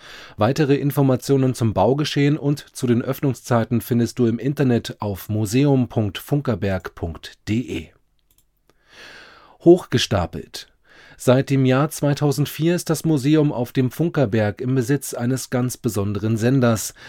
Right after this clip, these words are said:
ein fünfzig Kilowatt Langwellensender von Telefunken aus der Marine-Funksendestelle Neuharlingersiel.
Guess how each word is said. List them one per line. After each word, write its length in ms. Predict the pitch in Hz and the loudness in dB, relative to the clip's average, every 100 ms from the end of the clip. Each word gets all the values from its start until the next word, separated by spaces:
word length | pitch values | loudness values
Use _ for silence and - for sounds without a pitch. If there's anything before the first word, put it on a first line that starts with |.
| - | -10
ein 240 | 95 101 104 | -4 -4 -2
fünfzig 580 | - 165 - 135 117 | -2 -4 -4 -4 -4
Kilowatt 420 | - 135 117 110 107 | -2 0 2 0 0
Langwellensender 920 | 101 135 110 104 101 95 98 92 87 | 0 2 2 0 0 0 0 0 -2
von 260 | - 95 - | -4 -8 -4
Telefunken 800 | 120 127 - 131 131 117 110 | -2 -2 2 0 0 -2 -4
aus 260 | - 95 - | -4 -10 -6
der 80 | 110 | -4
Marine-Funksendestelle 1400 | 107 107 143 139 110 - 139 - 110 104 101 98 92 92 | -2 -2 0 0 0 -2 -2 -2 -4 -2 -4 -4 -2 -4
Neuharlingersiel. 1300 | 82 95 107 101 - 107 127 113 101 90 87 90 87 | -4 -4 -4 -6 -4 -2 0 -2 -2 -4 -2 -4 -4